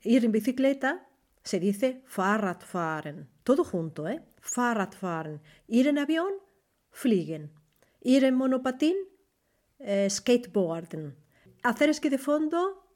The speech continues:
langlaufen. Ir a pasear con el perro, Gassi gehen.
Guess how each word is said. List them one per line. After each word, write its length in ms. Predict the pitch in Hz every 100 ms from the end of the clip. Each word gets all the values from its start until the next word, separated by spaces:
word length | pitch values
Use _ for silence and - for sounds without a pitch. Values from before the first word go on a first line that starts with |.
| -
langlaufen. 1000 | 226 226 254 233 165 160 160 170 156 - _ _
Ir 200 | - 285
a 80 | 302
pasear 340 | 302 285 285 277
con 140 | 277
el 100 | 262
perro, 540 | 254 294 359 381 - _ _ _
Gassi 600 | 180 165 202 247 - 214
gehen. 460 | 190 165 156 151 156